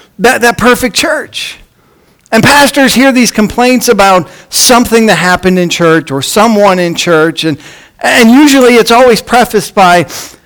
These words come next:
"Now, I know the church isn't perfect, but," <laughs> and what we know deep down is they're looking for that perfect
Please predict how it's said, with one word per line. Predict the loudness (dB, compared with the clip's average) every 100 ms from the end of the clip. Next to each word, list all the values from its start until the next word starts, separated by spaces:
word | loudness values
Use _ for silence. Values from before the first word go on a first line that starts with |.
| _
"Now, | -2 0
I | 2
know | 2 2
the | 0
church | 0 0 0 0
isn't | -2 -2
perfect, | -2 -4 -4 -10 -14 -20 -20 _ _ _ _ _ _ _
but," | 0 0 -2 -8 -18 -20 -20 -20 -14
<laughs> |
and | -12 -12 -18 _ _ _ _ _ _ _ _ _ _ _ _ -4
what | 0 2 2
we | 2
know | 2 2
deep | 0 0
down | -2 -4 -2 -2
is | -2
they're | -2 -2
looking | 0 -4 -4 -4 -6
for | -10 -20 -20 _ _ -2 0
that | 0 -2 -2
perfect | -2 -2 -4 -6 -10